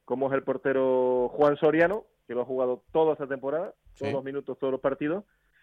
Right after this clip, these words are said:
Speaker 1: y el lateral derecho francés Jeremy Melot, jugador muy importante en la primera temporada en la isla Melot, dos laterales sólidos, fuertes, de, de gran recorrido, muy físicos, y que también es posible que generen algún tipo de interés Jeremy Melot en,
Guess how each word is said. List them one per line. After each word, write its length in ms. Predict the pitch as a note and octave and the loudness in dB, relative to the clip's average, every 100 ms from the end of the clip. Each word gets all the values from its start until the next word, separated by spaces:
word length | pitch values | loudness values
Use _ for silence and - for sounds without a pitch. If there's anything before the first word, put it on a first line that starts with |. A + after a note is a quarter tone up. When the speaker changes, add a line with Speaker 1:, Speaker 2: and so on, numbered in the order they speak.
| _ | _
Speaker 1:
y 140 | C3 | 0
el 60 | C3+ | 4
lateral 360 | D#3 C#3 D3 | 4 4 2
derecho 300 | D3 D3 D#3 | 4 2 0
francés 520 | D3+ C#3 C3+ D3+ C#3+ C3+ | -4 -4 -2 2 2 2
Jeremy 360 | C3+ B2+ C#3 | 0 0 -2
Melot, 280 | C3 C#3 F#3+ - _ _ | 0 2 0 -6 _ _
jugador 440 | C3 B2+ C3 B2+ A#2+ | -8 -4 -2 -2 -6
muy 180 | B2 D3+ | -10 -8
importante 520 | D3+ C3+ C3 C#3 C3 | -4 -6 -2 -2 0
en 40 | C3 | -2
la 80 | A#2+ | 0
primera 300 | B2 C3+ C3 | 0 0 0
temporada 460 | C3 C3 B2+ B2+ | -2 2 4 4
en 80 | B2 | 4
la 80 | B2+ | 2
isla 400 | C3 C3 B2+ B2 | 2 0 2 2
Melot, 420 | B2+ C#3 D#3+ E3+ _ _ _ _ | 2 2 2 0 _ _ _ _
dos 100 | D3 | -12
laterales 460 | D3 C3 B2+ B2 A#2+ - _ _ _ - | -10 -6 -2 -2 -4 -8 _ _ _ -2
sólidos, 500 | D3 C#3+ C#3 C3+ C3 | 0 0 2 0 0
fuertes, 640 | - D3+ C#3+ D3 C3+ C3+ B2 | 0 0 0 0 0 2 0
de, 200 | B2 A#2+ | -2 -2
de 80 | |
gran 200 | B2 C3 | -4 -4
recorrido, 720 | C3 B2+ B2+ C3+ C#3+ C#3 C#3 C#3 | -4 -4 -4 -2 -2 -2 -2 -4
muy 200 | C#3+ D3 | -6 -8
físicos, 500 | D#3 - D3+ F3 F#3+ _ _ _ | -6 -6 -2 -2 -2 _ _ _
y 100 | C#3+ | -10
que 100 | B2+ B2+ | -4 2
también 300 | B2+ C3+ D3 | 2 4 2
es 60 | |
posible 380 | - C#3+ D3+ D3 | 0 -2 0 0
que 100 | C#3 | 2
generen 380 | C3+ C3+ C#3+ C#3+ _ _ _ | 0 2 2 0 _ _ _
algún 300 | A#2 B2+ C3+ | -2 -2 -2
tipo 220 | C#3 C3+ | -2 0
de 60 | C3 | 0
interés 460 | B2 B2 C3 C3+ B2+ _ - B2+ | 0 2 2 0 -6 _ -10 -4
Jeremy 280 | B2 B2 | -2 -2
Melot 300 | B2+ A#2+ B2 | -2 0 0
en, 240 | A#2 G#2+ | 0 -4